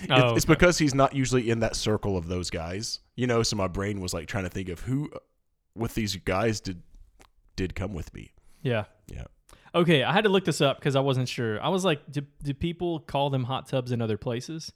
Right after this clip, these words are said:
Speaker 2: Spas.
Speaker 1: Spa bath is
Speaker 2: Yeah.
Speaker 1: what they call it in England,
Speaker 2: Yeah.
Speaker 1: apparently. But it, I think they also call 'em hot tubs. But, you know, for other listeners, they're like, "What is
Speaker 2: It's
Speaker 1: a
Speaker 2: a good
Speaker 1: hot
Speaker 2: point.
Speaker 1: tub?"
Speaker 2: It's a good point.
Speaker 1: Anyway. All right.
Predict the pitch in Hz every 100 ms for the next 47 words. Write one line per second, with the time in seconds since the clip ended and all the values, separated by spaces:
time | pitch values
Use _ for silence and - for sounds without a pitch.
0 | - - - 107 78 62 - - - _
1 | - - 170 180 143 104 95 - - 220
2 | 110 127 117 113 131 120 110 131 110 104
3 | 95 - _ _ _ _ _ - 143 110
4 | 92 92 - _ _ - 151 123 101 95
5 | 107 160 202 196 185 208 196 262 165 147
6 | 147 151 139 127 107 120 - 113 98 -
7 | 107 101 - - _ _ _ _ _ 247
8 | 156 120 147 175 208 208 151 196 - 127
9 | 117 135 123 110 113 175 143 110 101 98
10 | 190 78 101 92 101 _ - 98 87 82
11 | 71 - _ _ _ _ _ _ _ 135
12 | 120 90 92 _ _ 180 175 127